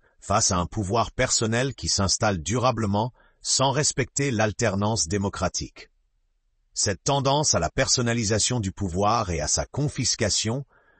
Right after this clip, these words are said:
constitue la préoccupation majeure du B R D C et des forces démocratiques du pays. La minusca n'échappe pas aux critiques acerbes du porte-parole du bloc républicain. Cette mission onusienne, mandatée pour accompagner le pays,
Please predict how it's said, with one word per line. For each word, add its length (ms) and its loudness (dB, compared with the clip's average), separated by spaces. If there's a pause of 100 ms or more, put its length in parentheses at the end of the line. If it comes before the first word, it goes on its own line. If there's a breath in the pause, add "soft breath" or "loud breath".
(120)
constitue 520 -2
la 120 0
préoccupation 800 0
majeure 380 2
du 100 -8
B 100 -4 (120)
R 80 0
D 140 0
C 340 0 (240)
et 100 -6
des 140 -6
forces 460 -2
démocratiques 640 -2
du 120 -6
pays. 420 -6 (720)
La 180 -2
minusca 680 0
n'échappe 520 0
pas 220 4
aux 100 -2
critiques 560 -4
acerbes 520 2
du 120 -6
porte-parole 800 0
du 140 -6
bloc 260 -2
républicain. 640 -6 (120)
Cette 280 0
mission 480 0
onusienne, 760 0
mandatée 560 0
pour 240 -2
accompagner 540 0
le 100 -2
pays, 440 -2